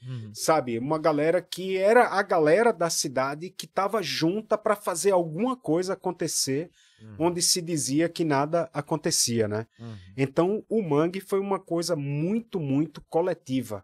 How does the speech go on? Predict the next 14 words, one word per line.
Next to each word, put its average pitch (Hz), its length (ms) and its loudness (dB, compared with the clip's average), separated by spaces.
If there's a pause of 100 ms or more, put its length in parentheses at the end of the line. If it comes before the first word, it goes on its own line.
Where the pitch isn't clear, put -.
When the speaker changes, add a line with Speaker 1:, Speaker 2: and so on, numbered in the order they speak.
(120)
Speaker 2:
de 117 140 -12 (120)
todo 175 300 0
mundo 147 320 -2
chegar 139 380 0
junto 131 340 -6
e 139 60 -4
dizer, 127 240 -4
"Velho, 127 440 -2
a 117 60 0
gente 120 340 -4
é 147 80 0
isso, 131 380 -2
vamos 143 240 -4
acreditar." 147 800 -2